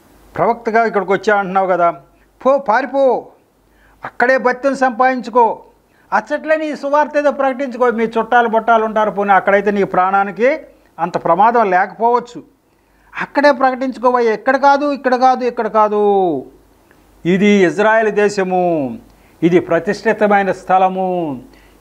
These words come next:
ఇస్సాకు సంతతి వారు ఇక్కడ ఉన్నారు,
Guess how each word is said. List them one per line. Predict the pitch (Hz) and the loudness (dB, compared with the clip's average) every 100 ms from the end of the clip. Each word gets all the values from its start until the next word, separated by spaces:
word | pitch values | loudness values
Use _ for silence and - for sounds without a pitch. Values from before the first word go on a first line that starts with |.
| - | -6
ఇస్సాకు | 160 - 226 220 | -4 0 0 0
సంతతి | 196 214 214 208 | -2 -2 -4 0
వారు | 208 208 202 | 2 2 2
ఇక్కడ | 185 180 175 165 | -2 -4 -2 0
ఉన్నారు, | 165 180 175 175 170 151 | 2 4 4 2 -2 -4